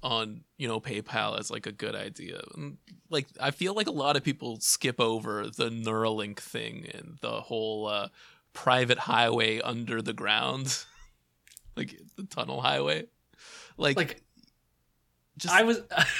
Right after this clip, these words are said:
Speaker 2: <laughs> I was doing my master. Well, I did, I did my, I was doing my P H D initially on, like, uh, cognition and consciousness, and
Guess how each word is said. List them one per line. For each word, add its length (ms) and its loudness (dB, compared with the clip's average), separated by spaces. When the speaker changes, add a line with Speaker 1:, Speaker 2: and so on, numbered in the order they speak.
Speaker 2:
<laughs> 520 4
I 100 10
was 140 6
doing 280 8
my 140 8
master. 640 6
Well, 160 10
I 140 10
did, 460 6
I 120 4
did 240 6
my, 160 6
I 120 0
was 140 6
doing 220 10
my 120 8
P 200 4
H 240 6
D 360 0
initially 600 4
on, 280 6
like, 320 2
uh, 280 0
cognition 680 4
and 240 2
consciousness, 720 0
and 560 6